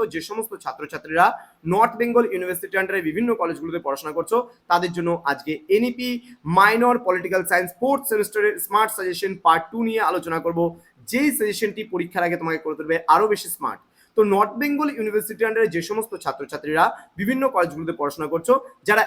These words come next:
এখনো আমাদের চ্যানেলটিকে সাবস্ক্রাইব করোনি, তারা অবশ্যই চ্যানেলটিকে সাবস্ক্রাইব করে পাশে থাকা বেল আইকন অল প্রেস করে দাও, যাতে নেক্সট টাইম থেকে কোনো ভিডিও আপলোড করলে তার নোটিফিকেশন তুমি সবার আগে পেতে পারো। এছাড়া অনলাইনে তোমরা যারা ভাবছো আমাদের থেকে নোটস নেবে, তারা অবশ্যই যোগাযোগ করবে আমাদের অফিসিয়াল নাম্বার সিক্স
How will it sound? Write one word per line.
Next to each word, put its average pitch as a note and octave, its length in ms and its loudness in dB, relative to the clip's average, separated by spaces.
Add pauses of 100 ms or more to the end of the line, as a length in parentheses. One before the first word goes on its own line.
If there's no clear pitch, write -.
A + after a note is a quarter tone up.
(140)
এখনো C4 260 2
আমাদের F3+ 220 -4
চ্যানেলটিকে D#3+ 400 -4
সাবস্ক্রাইব G3+ 480 -2
করোনি, G#3+ 240 2 (300)
তারা F3+ 140 6 (120)
অবশ্যই G#3+ 320 -2
চ্যানেলটিকে E3 380 -2
সাবস্ক্রাইব G3 420 -2
করে G#3+ 200 2
পাশে F3 200 -2
থাকা F3 180 -4
বেল C3+ 140 0
আইকন C#3 180 -4 (140)
অল F#3 160 4
প্রেস A#3 220 0
করে A#3+ 120 0
দাও, A#3+ 120 8 (300)
যাতে F#3 220 0
নেক্সট F3 160 -6
টাইম B3 140 -2
থেকে A#3+ 160 4
কোনো G#3+ 160 0
ভিডিও E3 200 2
আপলোড D#3+ 220 -6
করলে F3 180 -4
তার E3+ 140 -2
নোটিফিকেশন C#3 420 -8
তুমি F3 180 -8
সবার C3 180 -4
আগে F#3 180 -4
পেতে C3 220 -8
পারো। G2+ 120 -14 (320)
এছাড়া C4 200 4 (140)
অনলাইনে B3 320 4
তোমরা A3+ 180 0
যারা G3 160 2
ভাবছো F#3+ 220 0
আমাদের F#3 200 0
থেকে E3+ 160 -2
নোটস D3+ 240 -4
নেবে, F#3 180 -4
তারা D#3 140 0
অবশ্যই C#3+ 280 -6
যোগাযোগ C3 240 -6
করবে B2+ 180 -12
আমাদের B2+ 220 -6
অফিসিয়াল A3+ 340 -4
নাম্বার A#3 220 4 (360)
সিক্স C#4+ 180 -4